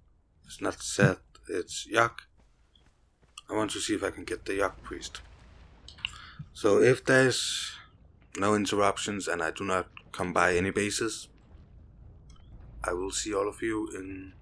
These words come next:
uh, down with the Yak Priest. If I come by other people's bases, I will put that in the video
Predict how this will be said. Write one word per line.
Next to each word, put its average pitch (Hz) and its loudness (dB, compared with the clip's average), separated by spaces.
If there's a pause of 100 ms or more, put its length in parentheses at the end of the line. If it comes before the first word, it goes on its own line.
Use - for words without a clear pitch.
(400)
uh, 85 -4
down 95 0
with 90 -4
the 95 -6
Yak 113 0
Priest. - -4 (1300)
If - 2 (140)
I 110 0
come 107 -8
by 101 2 (840)
other 95 -2
people's 95 -4
bases, 120 0 (240)
I 92 2
will 92 -4 (1200)
put - -8
that 87 2
in 85 -2
the 85 -6
video 95 -2